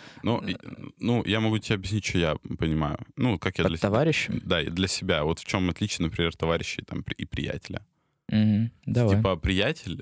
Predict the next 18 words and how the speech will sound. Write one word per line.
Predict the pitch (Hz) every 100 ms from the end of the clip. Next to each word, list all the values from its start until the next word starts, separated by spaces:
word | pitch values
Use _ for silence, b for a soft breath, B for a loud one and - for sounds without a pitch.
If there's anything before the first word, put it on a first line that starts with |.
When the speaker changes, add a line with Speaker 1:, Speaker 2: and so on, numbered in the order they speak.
| -
Speaker 1:
это, | - 82 80 76 78 98 - _ _ _ _ _ - B B
короче, | 107 107 -
товарищ — | 101 110 160 92 - -
это, | 90 87 76 -
м, | 65 76 90 85 82 80 87 - _ _ _ _ B B B B B
Speaker 2:
Чуть | - - -
Speaker 1:
ч- |
Speaker 2:
меньше, | 113 107 -
чем | 107 107 107
друг. | 107 101 - - _ _ _ _ _ _ _ _ _ -
Speaker 1:
Не, | 101 87
скорее, | 76 101 98 98
<laughs> | - - - -
блядь. | - - - - - - - - - - - 170 135 B B B
Да, | 95 82 92
реб-, | 87 90 -
эм, | 87 82 80 80 80 78 80 87 80 - - -
скорее, | - 104 110 87